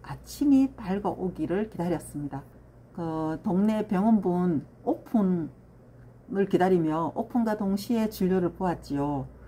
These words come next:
변명은 다리끼 같다고도 하지만 눈이 너무 부어있어 다리끼 있는 곳을 찾지 못하고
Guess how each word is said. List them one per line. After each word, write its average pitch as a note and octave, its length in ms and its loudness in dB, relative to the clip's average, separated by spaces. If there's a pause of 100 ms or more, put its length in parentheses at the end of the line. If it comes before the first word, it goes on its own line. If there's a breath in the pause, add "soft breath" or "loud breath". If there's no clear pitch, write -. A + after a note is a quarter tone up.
(280 loud breath)
변명은 B3 800 6
다리끼 G3 400 -2
같다고도 F3+ 540 -6
하지만 E3 640 0 (680 loud breath)
눈이 B3 280 8
너무 A3 480 2
부어있어 F3+ 1000 -2 (120)
다리끼 G3+ 580 -4
있는 F#3+ 300 0
곳을 A3 280 -4
찾지 - 380 -4
못하고 G#3 640 -2